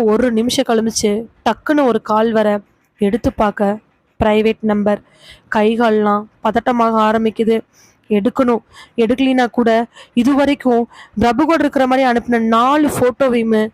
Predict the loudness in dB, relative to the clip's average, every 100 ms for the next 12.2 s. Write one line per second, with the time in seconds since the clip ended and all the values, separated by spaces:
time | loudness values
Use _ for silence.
0 | -12 -6 -2 0 0 0 -2 -2 -2 -2
1 | 0 -2 0 0 0 0 -2 -4 -12 -20
2 | _ -2 0 0 0 2 2 2 2 0
3 | 0 -2 -4 -12 _ -2 0 2 0 0
4 | 0 0 0 -2 -2 0 0 0 0 2
5 | 0 -2 -6 -12 -4 0 2 2 0 0
6 | -2 -2 -4 -4 -2 -2 0 -2 0 0
7 | 0 -2 _ _ -2 0 0 0 -2 0
8 | 0 0 0 -2 0 0 -2 -2 -2 0
9 | 0 0 -2 0 -2 0 -2 0 0 -2
10 | -8 -20 -6 -2 -2 -4 -2 0 0 -2
11 | -2 0 -2 -6 _ _ _ -2 0 2
12 | 0 -2